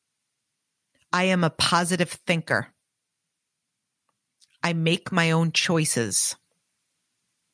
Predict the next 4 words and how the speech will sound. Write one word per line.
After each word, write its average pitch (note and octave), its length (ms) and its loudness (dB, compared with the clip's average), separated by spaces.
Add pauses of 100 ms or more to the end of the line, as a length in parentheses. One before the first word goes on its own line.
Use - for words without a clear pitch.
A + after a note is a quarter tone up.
(560)
My D#3+ 220 2
words E3+ 720 2
have - 320 -4
power. D3 640 -4